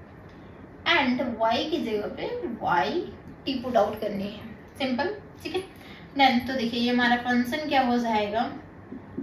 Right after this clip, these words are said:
यहाँ पे हो जाएगा एक्स क्यूब बोल सकते हैं और टी क्यूब and this one log,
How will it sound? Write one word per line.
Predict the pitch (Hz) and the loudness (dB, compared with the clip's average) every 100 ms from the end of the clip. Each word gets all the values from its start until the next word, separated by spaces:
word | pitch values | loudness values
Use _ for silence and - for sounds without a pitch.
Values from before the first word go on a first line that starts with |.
| - - - - - | -10 -14 -14 -14 0
यहाँ | 240 269 | 2 4
पे | 302 | 6
हो | 349 294 | 6 6
जाएगा | 254 220 214 220 - - - | 6 6 2 -2 -2 -2 4
एक्स | 269 269 - - - - - | 4 4 -6 -16 -18 -18 -8
क्यूब | 311 302 | -2 0
बोल | 277 269 | 4 4
सकते | 269 269 277 | 2 0 0
हैं | 285 | 0
और | 262 240 240 | 0 0 -2
टी | - 262 247 - | -4 -6 -6 -6
क्यूब | 277 294 294 - - | -6 -6 -8 -14 -6
and | 240 220 202 | -4 -4 -4
this | 220 233 | -8 -6
one | 226 226 | -6 2
log, | 233 320 349 | 6 6 4